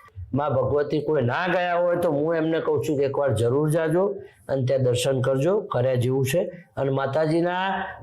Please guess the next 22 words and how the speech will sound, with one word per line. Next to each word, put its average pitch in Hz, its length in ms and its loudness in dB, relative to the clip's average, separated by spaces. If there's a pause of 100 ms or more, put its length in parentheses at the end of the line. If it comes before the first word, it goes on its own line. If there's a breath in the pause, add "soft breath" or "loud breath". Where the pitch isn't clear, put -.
(100)
સાક્ષાત્કારનો 185 840 0
અનુભવ 175 640 2
તમે 165 200 0
દર્શન 160 480 0
કરીને 185 260 2
આવો 180 140 -2
ને 165 120 -2
ત્રણ 165 260 0
દિવસમાં 160 440 0
ના 175 140 0
મળે 127 260 2 (460 loud breath)
તો 143 100 0
તમે 139 200 0
ત્યાં 139 200 0
બનાવી 139 320 0
મળજો, 120 360 2
કારણ 135 260 -2
કે 135 80 0
મેં 131 180 2
અનુભવ 117 340 0
કરેલો 101 360 0
છે. 104 160 -4